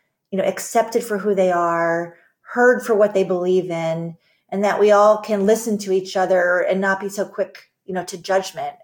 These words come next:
but rather, you know, search for understanding and empathy, even when we disagree with one another. So those things have always been important to me as an executive and just as a human. Um, and I do think the women's leadership work just,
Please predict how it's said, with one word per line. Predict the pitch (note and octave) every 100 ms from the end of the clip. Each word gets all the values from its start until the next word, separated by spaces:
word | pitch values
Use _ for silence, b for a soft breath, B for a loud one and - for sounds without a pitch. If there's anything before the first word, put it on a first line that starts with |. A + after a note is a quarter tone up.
| -
but | F#3 -
rather, | F3 F3+ F3+ E3+ E3
you | F3+
know, |
search | E3 - F#3+ F#3 -
for | - F3 E3+ E3
understanding | F3 F3 E3+ F#3 F3+ F3 E3
and | D#3+
empathy, | F#3+ G3 F3
even | E3 F3 F3 F3
when | E3+
we | E3+ E3 D#3+ - b b
disagree | A3+ A#3 A#3+ D4 B3 - - -
with | G3+
one | G3 F#3+
another. | E3+ D3+ E3 D3 D3 - B B B B
So | - C4
those | C4 A#3 C4 F4 G4+
things | G4+ F#4+ E4+
have | -
always | - - A#3+ A#3+
been | A3+
important | G#3+ G3+ G#3 G#3 G3+
to | G3+
me | G3+ G#3+ G#3+
as | - -
an | F#3+
executive | F#3 E3+ G3 G3 G3+ G3 G3
and | F#3 F#3
just | F#3 -
as | F#3 F3+
a |
human. | E3+ F3+ F3 G#3+ F#4+ G#4 _ b b b b b
Um, | G#3 G3+ G3
and | F#3
I | G#3+
do | - A#3+
think | C4 B3+ A3
the | G3
women's | G3 G3+ G3
leadership | F#3 F#3+ G3+ A3+ -
work | A3+ A3+ A3+ -
just, | F#3+ -